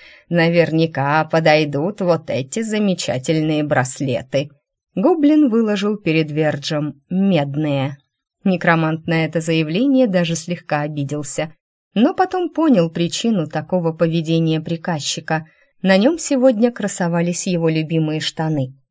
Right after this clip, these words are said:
Удобные, не маркие, а травяной сок и земля на них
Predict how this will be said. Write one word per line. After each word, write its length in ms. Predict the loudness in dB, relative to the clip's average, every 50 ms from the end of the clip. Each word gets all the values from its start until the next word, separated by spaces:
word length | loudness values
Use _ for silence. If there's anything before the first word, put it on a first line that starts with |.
| _ -6
Удобные, 720 | -4 -4 -2 0 0 0 2 2 4 4 4 4 2 0 -4 -4
не 160 | -2 0 0
маркие, 640 | 0 0 -2 -2 -4 -6 -6 -2 0 0 0 -2 -4 _ _ _ _ -4
а 180 | -2 -2 -2 -2
травяной 520 | 0 2 2 4 4 4 2 0 0 -2
сок 320 | -4 -4 -2 -2 -2 0 -2
и 60 | -2
земля 400 | 0 0 -2 0 0 0 0 0
на 160 | 0 0 0
них 300 | 0 0 -2 -2 -4 -8